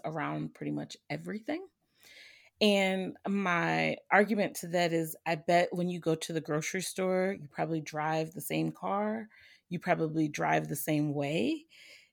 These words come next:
You probably park in the same general section of the parking lot.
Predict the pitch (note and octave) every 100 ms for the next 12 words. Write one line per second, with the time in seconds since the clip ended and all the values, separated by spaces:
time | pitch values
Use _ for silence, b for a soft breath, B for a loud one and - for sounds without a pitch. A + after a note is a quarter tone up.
0 | - F#3+ - F#3 F3+ D#3+ F3+ F3 - F#3
1 | F3+ - E3 D#3+ E3+ D#3+ D3+ D#3 D#3 D#3
2 | D3+ - - E3 - F3+ E3 D#3+ - F3+
3 | G3+ G3+ G3+ G3